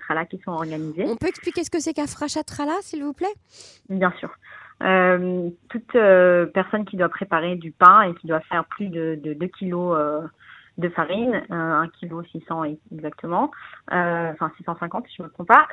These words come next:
Speaker 1: doit en fait faire la, la, le prélèvement, euh, de la challah.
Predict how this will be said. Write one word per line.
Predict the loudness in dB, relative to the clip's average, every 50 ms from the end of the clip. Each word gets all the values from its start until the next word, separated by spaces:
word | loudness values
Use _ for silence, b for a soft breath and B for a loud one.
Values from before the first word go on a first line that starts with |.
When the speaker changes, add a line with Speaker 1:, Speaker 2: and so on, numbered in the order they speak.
| -8 -8
Speaker 1:
doit | 2 6 6 8 8 6
en | 6 4
fait | 2 0 0 0 0 2
faire | 4 4 4 4
la, | 2 0 0 -2
la, | -4 -4 -2 -2 -2 -2 -4 -4 -6 -10 -12
le | -12 -2
prélèvement, | 0 2 2 4 2 2 0 0 2 2 4 4 4 4 2
euh, | 0 0 -2
de | -2 0
la | 0 0 0 0
challah. | 4 6 8 8 8